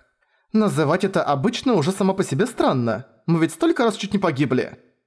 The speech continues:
Ним рассуждала как самый обычный человек, а Рорана не устраивали слова Лепис. Но если рассуждать спокойно,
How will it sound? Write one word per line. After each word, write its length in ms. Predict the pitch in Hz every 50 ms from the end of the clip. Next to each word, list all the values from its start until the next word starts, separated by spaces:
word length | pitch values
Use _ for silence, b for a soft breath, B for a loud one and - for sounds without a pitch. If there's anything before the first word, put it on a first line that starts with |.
| _ _ _ _ _ _ _
Ним 360 | - 113 117 120 156 202 220
рассуждала 580 | 202 185 - - - 147 123 117 156 185 175 160
как 160 | - 131 -
самый 300 | - - 262 254 208 160
обычный 340 | 139 131 165 - - - 135
человек, 560 | - - 135 123 117 117 156 214 202 - - _ _ _ _ _ _ _
а 140 | - 139 170
Рорана 260 | 240 302 285 262 214
не 120 | 190 156 143
устраивали 580 | 135 123 - - 127 123 135 185 226 254 240
слова 340 | 220 - - 139 127 123 123
Лепис. 500 | 120 117 - - 73 - - - - - _ _ _ _ _ -
Но 160 | 127 127 131
если 240 | 135 123 - 127 131
рассуждать 460 | 123 123 - - 131 117 135 123 -
спокойно, 680 | - - 117 - - 156 190 175 151 143 135 127 -